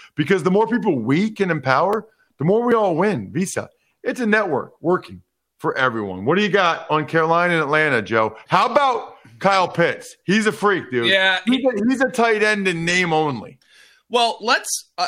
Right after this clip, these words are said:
Speaker 2: let's honestly ask this question, and, and I know it got off to a slow start. How many tight ends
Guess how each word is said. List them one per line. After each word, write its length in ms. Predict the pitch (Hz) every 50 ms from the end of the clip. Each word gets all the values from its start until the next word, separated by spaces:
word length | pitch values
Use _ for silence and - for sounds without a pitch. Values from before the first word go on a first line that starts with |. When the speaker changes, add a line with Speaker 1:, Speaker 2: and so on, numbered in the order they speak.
| - -
Speaker 2:
let's 400 | 170 156 156 180 202 226 220 - - 185
honestly 480 | 196 214 240 226 - 190 175 151 135 -
ask 220 | 165 165 160 -
this 160 | - 147 - -
question, 480 | - 175 165 160 - - 117 113 - -
and, 200 | 143 143 139 139 -
and 180 | - 160 160 160
I 60 | 160
know 200 | 165 196 214 214
it 80 | 190 -
got 160 | 180 170 170
off 160 | 165 160 156
to 100 | - 165
a 40 | 139
slow 220 | - - 165 151 143
start. 480 | - - - 180 165 127 117 - - - - _ _ _ _ _ _ _ _ _ _ _ _
How 240 | - - 175 214 254
many 260 | 339 359 349 330 254
tight 400 | - - - 202 190 196 185 165
ends 500 | 156 170 175 143 117 101 104 - - -